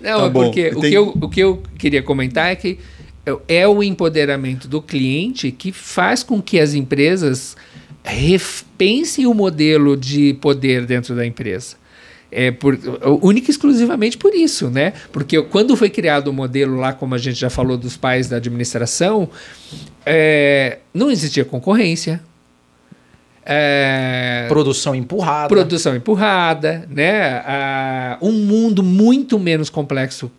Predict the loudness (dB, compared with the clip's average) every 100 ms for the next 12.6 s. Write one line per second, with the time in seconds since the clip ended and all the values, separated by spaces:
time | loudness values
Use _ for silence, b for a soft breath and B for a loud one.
0 | _ 0 4 4 2 0 -2 -2 -2 -4
1 | -4 -2 0 0 -2 -6 -8 B B B
2 | -4 -2 -2 -4 -2 -2 0 -2 0 -2
3 | -4 -6 -6 -2 0 0 -2 -4 -2 -2
4 | 0 0 0 0 0 -2 -2 -4 -4 -4
5 | 0 2 2 0 -2 -2 -2 -2 -2 -2
6 | 0 0 0 0 0 0 -2 -10 -12 -14
7 | B -2 2 4 2 -2 -2 -2 -2 -4
8 | -4 -6 -4 -4 -2 -4 -4 -4 -4 -4
9 | -2 0 -2 -2 -4 -4 -4 -2 0 -2
10 | 0 -2 0 -2 -4 -8 -8 B B B
11 | -12 -8 -6 -6 -4 -2 -2 -2 -2 0
12 | 0 -2 -2 -2 -2